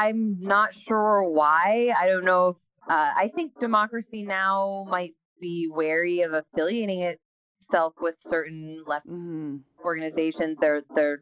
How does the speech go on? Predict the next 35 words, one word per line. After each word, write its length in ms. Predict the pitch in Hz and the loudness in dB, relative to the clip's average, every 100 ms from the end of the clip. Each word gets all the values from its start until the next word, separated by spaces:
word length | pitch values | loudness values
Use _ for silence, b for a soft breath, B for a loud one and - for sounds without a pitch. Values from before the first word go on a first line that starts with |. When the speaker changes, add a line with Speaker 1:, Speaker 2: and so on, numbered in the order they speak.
| - | -2
Speaker 1:
they're 260 | 156 156 151 _ _ _ _ - | -2 -2 -6 _ _ _ _ -6
a 100 | - | 0
bit, 420 | 175 165 160 - _ _ _ | 2 2 0 -4 _ _ _
I 120 | 160 156 | 0 0
would 120 | 160 - | -2 -6
say, 200 | 147 139 | -6 -6
anti-communist 1040 | 143 143 143 - 139 294 285 320 311 - - | -12 -14 -14 -2 -2 0 0 0 -2 -2 -2
<laughs> 40 | |
at 120 | 240 | -2
Democracy 680 | 254 294 247 214 254 247 214 | -2 -2 -2 -4 -4 -10 -8
Now! 280 | 185 185 233 | -4 -4 -4
and 120 | 208 | -8
they're 100 | 185 | -12
Speaker 2:
Yeah, 240 | 175 139 117 98 _ _ | -10 -10 -12 _ _ _
Speaker 1:
for 160 | 160 165 | -20 -20
Speaker 2:
it's 120 | - | -20
fair 180 | - 113 | -18 -16
to 100 | 107 | -16
say. 200 | 117 120 | -18 -20
Speaker 1:
very 260 | 135 202 208 | -16 -14 -12
strong 380 | - 185 196 | -2 0 0
representation 1040 | 196 190 196 196 190 196 202 226 196 180 175 | -2 -4 -4 -6 -6 -6 -6 -4 -6 -6 -2
by 200 | 175 170 | 0 0
the 180 | 175 156 | -4 -6
Answer 320 | 170 208 220 | -6 -4 -6
Coalition 800 | 202 185 175 175 175 185 170 165 | 0 0 0 -2 -2 -2 -2 -2
and 380 | 165 156 156 151 - | -4 -4 -10 -12 -2
Code 240 | 185 175 | -2 -2
Pink 400 | - 185 175 175 185 | -6 -6 -6 -6 -4
and 220 | 170 165 165 | -4 -4 0
Popular 420 | 180 170 180 170 | 0 0 -2 -2
Resistance, 600 | 165 165 190 180 165 160 | -2 -6 -6 -6 -8 -8
which 160 | 165 | -2
are, 160 | 156 151 | 0 0
like, 180 | 151 | -2